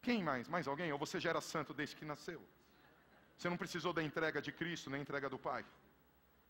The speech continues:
Preste atenção. <laughs> Olha pra quem tá do teu lado e fala assim: "Eu e você precisamos de transformação sobrenatural. Precisamos ter um coração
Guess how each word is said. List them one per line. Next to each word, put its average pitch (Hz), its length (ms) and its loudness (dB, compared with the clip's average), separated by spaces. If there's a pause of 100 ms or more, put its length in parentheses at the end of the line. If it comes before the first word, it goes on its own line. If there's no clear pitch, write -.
(2000)
Preste 180 180 0
atenção. 143 500 0 (720)
<laughs> - 640 -18
Olha 165 160 2
pra 170 140 -2
quem 151 160 -2
tá 139 100 2
do 127 80 -4
teu 120 140 -4
lado 135 160 -2
e - 20 -6
fala 117 200 -2
assim: 110 360 -6 (340)
"Eu 160 160 2
e 190 60 -2
você 151 480 -2 (1040)
precisamos 196 540 4
de - 80 0
transformação 143 580 0
sobrenatural. 117 720 0 (1600)
Precisamos 170 640 2
ter 175 180 2
um 165 100 -2
coração 151 720 2